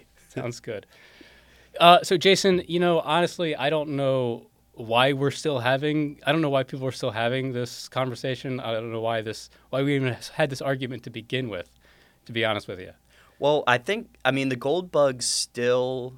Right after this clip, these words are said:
Speaker 2: are pretty anti-Bitcoin, right?
Speaker 1: Yeah, I'd say that they're, generally, they're pretty
Speaker 2: Yeah.
Speaker 1: much anti-crypto.
Speaker 2: My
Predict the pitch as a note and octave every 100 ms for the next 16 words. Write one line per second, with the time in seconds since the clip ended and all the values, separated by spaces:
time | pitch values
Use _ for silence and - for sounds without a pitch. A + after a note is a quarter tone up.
0 | - _ _ A#2 A2+ G#2+ - A#2+ A#2 -
1 | G#2+ A2+ - G#2 G#2 G2+ - _ _ A#2+
2 | - - G2+ - - F2 F#2+ C#3+ - G#3
3 | G#3+ F#3 F3+ - F#3 F3 D3+ D#3+ E3 C#3+
4 | C#3 B2 C3+ E3 E3 D3 D3 C3+ C3+ B2
5 | - _ C3 B2 - C3+ C3 B2+ D3+ D3+
6 | C#3+ C3 B2